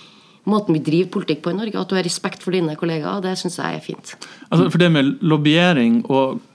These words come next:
Speaker 2: hvor grensen går for hvor mange sånne betalte turer du skal være med på, hvor mange av de møtene skal du ta, det er en annen type debatt. Men jeg tror jo kanskje grunnen til at ungdomspartilederne da sier at ja, vi snakker mye sammen, og de sa jo også i en Klassekampen-artikkel at de finner mye støtte,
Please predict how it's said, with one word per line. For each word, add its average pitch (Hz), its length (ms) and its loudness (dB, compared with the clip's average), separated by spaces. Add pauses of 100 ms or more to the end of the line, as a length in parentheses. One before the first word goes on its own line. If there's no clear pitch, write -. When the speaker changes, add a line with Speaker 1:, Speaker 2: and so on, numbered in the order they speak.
(140)
Speaker 2:
hvor 170 240 2
grensen 156 340 2
går 147 140 2
for 147 100 -4
hvor 123 120 -4
mange 143 180 2
sånne 131 180 2
betalte 143 440 0
turer 147 440 2
du 120 80 2
skal 135 200 -2
være 135 180 2
med 127 120 0
på, 120 140 -2
hvor 117 140 -8
mange 139 220 2
av 127 80 2
de 131 100 2
møtene 131 360 2
skal 139 120 -4
du 117 80 0
ta, 156 320 2 (420)
det 170 80 4
er 170 40 6
en - 100 0
annen 151 300 4
type 120 220 0
debatt. 135 280 0
Men 147 120 0
jeg 196 140 2
tror 208 160 2
jo 139 100 4
kanskje 147 440 0
grunnen 160 220 2
til 127 140 0
at 117 200 -6
ungdomspartilederne 151 840 2
da 120 80 2
sier 135 220 0
at 117 60 -2
ja, 139 120 2
vi 156 80 2
snakker 143 280 0
mye 113 160 4
sammen, 113 440 2 (320)
og 147 120 2
de 151 140 4
sa 156 160 2
jo 131 80 2
også 160 220 2
i - 20 2
en 117 400 0
Klassekampen-artikkel 139 880 -2
at 110 80 -2
de 127 80 -2
finner 143 260 0
mye 135 80 -2
støtte, - 680 -2